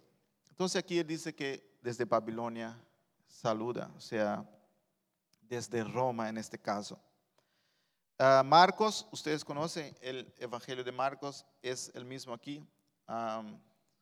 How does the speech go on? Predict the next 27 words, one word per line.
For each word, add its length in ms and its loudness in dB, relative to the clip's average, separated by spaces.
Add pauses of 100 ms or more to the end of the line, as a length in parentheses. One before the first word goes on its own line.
(240)
Marcos 360 -6
que 80 -6
andaba 320 0
con 180 -12
Pedro. 440 -6 (400)
Marcos 380 -4
no 80 -6
era 200 -2
apóstoles, 600 -6 (240)
apóstol, 580 -4
pero 300 -4 (320)
el 160 -6
evangelio 420 -6
de 100 -10
Marcos 480 -6
es 260 -10
acepto 680 -6 (420)
por 140 -2
la 100 0
iglesia 460 -8 (240)
porque 460 -4
andaba 500 -2 (120)
con 260 -8
Pedro, 580 -4
que 120 -10
Pedro 340 -6
sí 300 -14